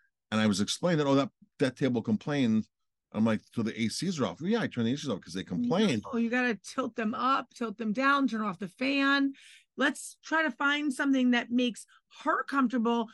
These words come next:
Speaker 2: but makes everybody else comfortable as
Speaker 1: But the
Speaker 2: well.
Speaker 1: thing is, you have to train on stuff like
Speaker 2: You
Speaker 1: this.
Speaker 2: do, you
Speaker 1: Now
Speaker 2: do.
Speaker 1: I know that you, this is, so now I know I have to spend time and create a video to train. What if a co-,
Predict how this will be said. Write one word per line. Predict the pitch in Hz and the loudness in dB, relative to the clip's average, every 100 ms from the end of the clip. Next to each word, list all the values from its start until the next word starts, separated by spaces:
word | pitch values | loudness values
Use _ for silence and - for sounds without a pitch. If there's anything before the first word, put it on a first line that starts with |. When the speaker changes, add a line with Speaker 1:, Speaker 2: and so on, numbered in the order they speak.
| - | -8
Speaker 2:
but | 240 254 | 2 4
makes | 247 - | 4 2
everybody | 240 220 226 233 - | 0 2 0 -4 -4
else | 262 269 | -4 -4
comfortable | - 220 190 196 185 175 | -6 -6 -4 -6 -6 -6
as | 175 143 | -2 2
Speaker 1:
But | 131 | 4
the | 131 | 4
Speaker 2:
well. | |
Speaker 1:
thing | 190 | 6
is, | 165 110 | 6 6
you | |
have | 151 | 2
to | - | 2
train | - - 170 180 | -4 0 2 4
on | 95 | 2
stuff | - 82 | -4 -10
like | - | -10
Speaker 2:
You | 185 | -8
Speaker 1:
this. | 175 196 254 | -4 0 2
Speaker 2:
do, | 269 - - | 2 -2 -6
you | 202 190 | 0 4
Speaker 1:
Now | 147 180 | 6 6
Speaker 2:
do. | 202 | 6
Speaker 1:
I | |
know | 175 160 143 | 8 8 8
that | 120 | 6
you, | 110 85 | 2 2
this | 117 113 | 2 2
is, | 135 113 104 | -2 -2 -2
so | 123 | 2
now | 107 104 | 4 4
I | 143 | 2
know | 156 | 2
I | |
have | 135 | 0
to | 123 | -2
spend | 107 123 120 | -6 -2 -2
time | - 139 117 107 | -2 -2 2 2
and | 107 | 2
create | - 98 110 | -2 -2 0
a | |
video | 113 123 143 113 | 2 2 2 2
to | 104 | 0
train. | - 156 151 120 117 - - _ - | -4 -6 0 2 0 -2 -14 _ -10
What | 95 95 110 | -2 2 2
if | 117 | 0
a | 131 | -4
co-, | - 101 | -6 -8